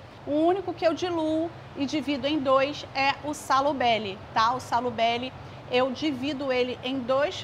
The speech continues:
roll-ons e completo com óleo de coco fracionado à metade.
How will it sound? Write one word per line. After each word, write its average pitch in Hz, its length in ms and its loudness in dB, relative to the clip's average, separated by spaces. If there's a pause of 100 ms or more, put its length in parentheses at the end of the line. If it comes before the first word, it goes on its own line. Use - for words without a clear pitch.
roll-ons 269 600 2 (140)
e 294 140 -2
completo 247 640 0 (380)
com 285 80 4
óleo 254 180 6
de - 100 -10
coco 247 220 -2
fracionado 240 580 -2
à 240 60 4
metade. 226 600 0